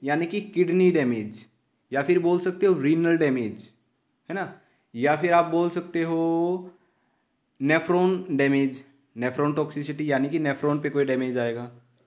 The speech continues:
ठीक है, तो तीनों का मतलब एक ही है, रीनल डैमेज, किडनी डैमेज, कुछ भी बोल सकते हो। तो नेफ्रोटॉक्सिसिटी में ये होगा, यानी कि आपको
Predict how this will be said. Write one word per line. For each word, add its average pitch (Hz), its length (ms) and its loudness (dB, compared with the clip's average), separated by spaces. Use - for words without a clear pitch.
ठीक 185 100 -10
है, 120 220 -10
तो 139 100 -4
तीनों 165 360 -2
का 185 120 2
मतलब 160 300 -2
एक 127 300 -2
ही 139 100 -6
है, 160 280 -6
रीनल 135 340 -2
डैमेज, 151 560 -4
किडनी 143 300 -2
डैमेज, 147 340 -2
कुछ 180 260 -8
भी 165 100 2
बोल 117 220 0
सकते 107 300 -16
हो। 101 60 -14
तो 135 140 -12
नेफ्रोटॉक्सिसिटी 156 880 -4
में 151 120 -4
ये 110 160 -4
होगा, 98 360 -10
यानी 156 300 0
कि 202 160 -4
आपको 185 540 2